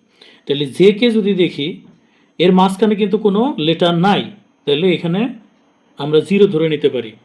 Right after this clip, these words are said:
এরপরে আমরা পিটি, পিটির যদি ব্যবধান খুঁজি, আমাদের পি কোথায়, এই যে পি,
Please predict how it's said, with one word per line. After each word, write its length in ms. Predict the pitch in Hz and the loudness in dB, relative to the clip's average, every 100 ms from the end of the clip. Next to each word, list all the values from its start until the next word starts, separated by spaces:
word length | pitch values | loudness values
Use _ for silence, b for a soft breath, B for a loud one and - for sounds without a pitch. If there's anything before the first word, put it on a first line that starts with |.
| _ _ b b b b | _ _ b b b b
এরপরে 480 | 185 220 254 180 214 - - _ _ _ _ _ _ _ _ - | 2 4 4 2 2 -4 -18 _ _ _ _ _ _ _ _ -10
আমরা 540 | 151 175 160 202 - - _ _ - | 0 2 2 0 -6 -20 _ _ 0
পিটি, 460 | 240 247 214 160 - - _ _ - | 2 2 0 -2 -8 -20 _ _ 0
পিটির 360 | 233 240 220 | 2 2 2
যদি 200 | 196 202 | 2 2
ব্যবধান 400 | 190 175 156 160 | 4 2 0 -2
খুঁজি, 440 | 165 165 156 240 - - _ 135 | -4 -4 -2 -4 -6 -20 _ -6
আমাদের 260 | 165 180 185 | -2 -2 2
পি 140 | 233 | 0
কোথায়, 480 | 226 202 180 196 262 - - _ _ - | 2 0 2 -2 -2 -8 -20 _ _ 2
এই 160 | 196 | 4
যে 120 | 196 | 4
পি, 360 | 190 170 151 | 0 -4 -6